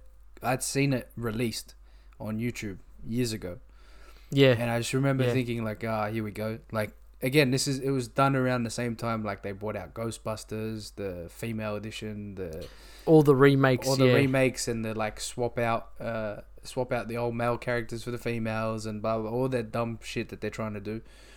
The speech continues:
Speaker 1: And then I was like, "Okay,
Speaker 2: <laughs>
Speaker 1: I'm not gonna, like, I'm not coming near this." I remember the first, well, mainly the first two movies, but s-, let's say first three,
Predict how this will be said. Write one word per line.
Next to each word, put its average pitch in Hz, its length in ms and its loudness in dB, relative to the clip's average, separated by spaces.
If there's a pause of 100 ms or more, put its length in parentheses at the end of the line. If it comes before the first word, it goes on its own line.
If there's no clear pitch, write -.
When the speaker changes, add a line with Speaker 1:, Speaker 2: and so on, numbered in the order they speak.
(340)
Speaker 1:
And 123 260 -2
then 117 100 -4
I 113 100 -2
was 110 100 -4
like, 110 200 -6
"Okay, 110 280 6 (580)
Speaker 2:
<laughs> - 420 -2
Speaker 1:
I'm 131 200 2
not 127 160 0
gonna, 131 160 0
like, 127 140 2 (220)
I'm 139 140 4
not 147 160 6
coming 127 300 2
near 131 160 4
this." 131 380 4
I 113 100 0
remember 120 380 0
the 110 240 -4
first, - 640 -4 (680)
well, 113 140 -6
mainly 123 380 2
the 110 120 -4
first 123 320 -2
two 127 180 -2
movies, 123 380 -4
but 113 140 -6
s-, - 200 -12
let's 113 140 -6
say 110 220 -2
first 113 340 -6
three, 127 240 0